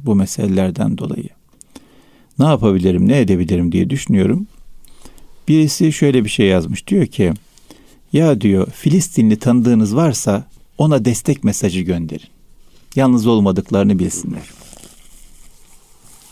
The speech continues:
Ben de sosyal medya hesabımı tekrar gözden geçirdim.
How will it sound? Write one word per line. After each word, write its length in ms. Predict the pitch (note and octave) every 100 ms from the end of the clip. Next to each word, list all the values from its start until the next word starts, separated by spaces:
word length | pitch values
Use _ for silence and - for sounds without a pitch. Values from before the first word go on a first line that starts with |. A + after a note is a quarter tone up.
| - G#3
Ben 220 | G3 A2
de 140 | G#2+ - - - - - - _
sosyal 420 | - E3+ D#3 - B2+
medya 320 | C#3 A#2 A2
hesabımı 520 | G#2+ - G#2 F#2 G2+
tekrar 400 | - - - G#2+
gözden 460 | F#2 G#2+ G2 G#2+ F#2
geçirdim. 500 | G#2 - - E2+